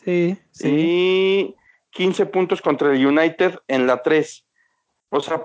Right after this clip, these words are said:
Speaker 2: por estadística, como en siete semanas se vuelve interesante Lucas Moura.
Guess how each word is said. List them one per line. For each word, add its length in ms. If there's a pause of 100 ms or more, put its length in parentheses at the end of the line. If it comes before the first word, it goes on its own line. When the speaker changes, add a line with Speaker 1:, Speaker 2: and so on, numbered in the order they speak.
(160)
Speaker 2:
por 220
estadística, 1200
como 320
en 140
siete 340
semanas 320
se 60
vuelve 160
interesante 420
Lucas 240
Moura. 320